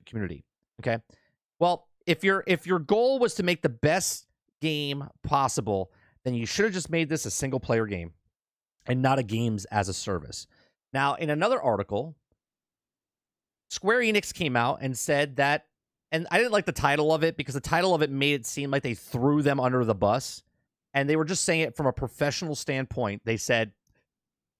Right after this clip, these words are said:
"Crystal Dynamics makes really good single player games."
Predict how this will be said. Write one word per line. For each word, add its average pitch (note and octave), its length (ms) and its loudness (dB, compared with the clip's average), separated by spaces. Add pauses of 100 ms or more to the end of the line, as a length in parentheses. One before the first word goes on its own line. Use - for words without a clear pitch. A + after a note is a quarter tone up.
(500)
"Crystal E3+ 240 0
Dynamics D#3 680 0 (200)
makes B2+ 400 -2
really C3 260 0
good B2 220 0
single A#2+ 320 -2
player A2 300 -2
games." F2+ 480 -8